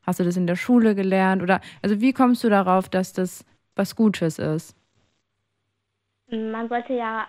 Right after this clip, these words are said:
Speaker 2: generell andere Menschen respektieren
Speaker 1: Mhm.
Speaker 2: und nett zu jemandem sein. Und ja, also ich finde es schon so, äh, das ist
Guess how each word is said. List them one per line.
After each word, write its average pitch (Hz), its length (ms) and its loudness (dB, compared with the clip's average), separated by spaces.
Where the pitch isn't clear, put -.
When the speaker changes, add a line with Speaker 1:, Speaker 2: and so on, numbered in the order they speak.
Speaker 2:
generell 233 540 -4
andere 226 320 -8
Menschen 220 340 -10
respektieren 233 920 -8
Speaker 1:
Mhm. 190 160 2
Speaker 2:
und 208 300 2
nett 226 200 -8
zu - 280 -20
jemandem 226 320 -12
sein. 220 400 -10
Und 226 420 -10
ja, 226 460 -6
also 220 180 -6
ich 226 140 -12
finde 269 220 -6
es 262 100 -14
schon 240 200 -4
so, 233 240 -6
äh, 220 380 -8
das 226 140 -12
ist 254 120 -10